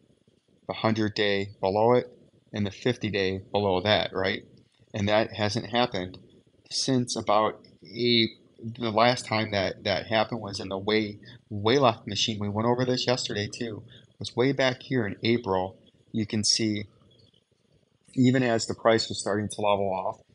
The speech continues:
in the daily, the short-term moving average came up and got on top of the hundred-day moving average in blue briefly, but then fell back below it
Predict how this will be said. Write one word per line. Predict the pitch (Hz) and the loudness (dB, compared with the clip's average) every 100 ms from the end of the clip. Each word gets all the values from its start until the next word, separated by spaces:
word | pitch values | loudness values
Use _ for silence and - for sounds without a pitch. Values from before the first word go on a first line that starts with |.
| _ | _
in | 107 | -4
the | 104 | -2
daily, | 98 98 98 107 117 _ _ _ _ _ _ _ _ _ _ _ _ _ _ - | 2 2 2 -2 -6 _ _ _ _ _ _ _ _ _ _ _ _ _ _ -12
the | 127 113 101 92 | 0 4 6 4
short-term | - 131 117 - 113 | 2 4 2 2 0
moving | 107 101 101 | 0 0 0
average | 101 98 101 - | -2 -2 -2 -4
came | - 113 | -2 0
up | 107 110 - - | 0 0 -4 -10
and | 110 104 | -6 2
got | 101 | 2
on | 92 | 2
top | 92 110 113 - | -2 0 -2 0
of | 104 95 | -4 -4
the | 101 - - _ _ _ - | -8 -10 -20 _ _ _ 0
hundred-day | 123 131 113 101 | 2 2 0 -2
moving | 101 101 | -2 -4
average | 101 95 95 | -4 -4 -6
in | 98 - - | -8 -10 -4
blue | 104 117 131 107 - | -2 -2 -2 -6 -6
briefly, | 110 127 - 98 98 - - _ - | 0 0 0 -6 -6 -10 -20 _ -8
but | 101 | -2
then | 110 101 | 0 4
fell | 107 98 | 4 4
back | 98 - | 2 -2
below | - 98 104 | -2 2 2
it | - | 0